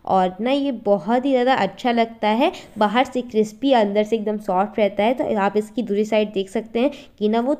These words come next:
थोड़ी पक चुकी है, लेकिन अभी थोड़ी कच्ची है। तो इसे आप ऐसे ही ढक के मीडियम फ्लेम पे अलट पलट के पका लीजिएगा। और चीला बनाना बहुत आसान होता है, इसमें ज़्यादा मेहनत नहीं लगती है। तो यहाँ पे आप देख सकते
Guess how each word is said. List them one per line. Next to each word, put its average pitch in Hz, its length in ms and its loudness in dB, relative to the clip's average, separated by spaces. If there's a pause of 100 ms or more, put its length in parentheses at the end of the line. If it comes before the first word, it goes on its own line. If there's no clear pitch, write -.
थोड़ी 247 200 4
पक 214 220 -4
चुकी 226 360 -2
है, 262 60 6
लेकिन 269 240 0
अभी 254 160 2
थोड़ी 254 220 0
कच्ची 220 400 -6
है। 320 140 4 (380)
तो 262 120 6
इसे 226 280 2
आप 294 240 2
ऐसे 311 260 6
ही 294 100 0
ढक 233 300 0
के 277 100 0
मीडियम 233 460 2
फ्लेम 233 280 2
पे - 100 2
अलट 220 380 0
पलट 220 200 0
के 220 100 -2
पका 214 360 -2
लीजिएगा। 214 500 0 (280)
और 240 100 2
चीला 240 360 -2
बनाना 247 360 -2
बहुत 233 300 -2
आसान 214 340 -2
होता 196 280 -4
है, 269 320 0
इसमें 208 220 -6
ज़्यादा 185 260 -2
मेहनत 165 380 -8
नहीं 254 200 0
लगती 208 420 -4
है। 330 180 -2 (540)
तो - 100 -8 (180)
यहाँ 220 300 2
पे 208 120 2
आप 190 240 0
देख 247 180 -2
सकते 262 220 0